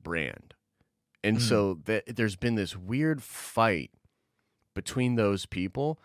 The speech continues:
Speaker 1: and other people that, you know, maybe some of them are really, really loyal to Zack. Maybe some of them are obnoxiously loyal to Zack.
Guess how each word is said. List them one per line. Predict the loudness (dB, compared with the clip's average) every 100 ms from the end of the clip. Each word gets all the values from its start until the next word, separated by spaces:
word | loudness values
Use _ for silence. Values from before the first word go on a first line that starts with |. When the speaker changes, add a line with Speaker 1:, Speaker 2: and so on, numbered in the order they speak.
| _ _ _ _ 2
Speaker 1:
and | 4 4 0 0
other | 2 2
people | 0 -2 -2
that, | 2 0 0 -6 _ -20 -12
you | -4
know, | -2 -2
maybe | 0 0 0
some | -2 -2
of | 0
them | 0
are | 0
really, | -2 -2 2 2
really | 2 0
loyal | 2 2 2 0
to | -2
Zack. | -2 0 0 -2
Maybe | -2 0
some | 0
of | 0
them | -2 -6 -8
are | -8 -8 -8
obnoxiously | -10 -8 -8 -2 0 0 -2 -6 -4 -4 -4 -4 -2
loyal | 0 0 -2
to | -6
Zack. | -2 -2 -2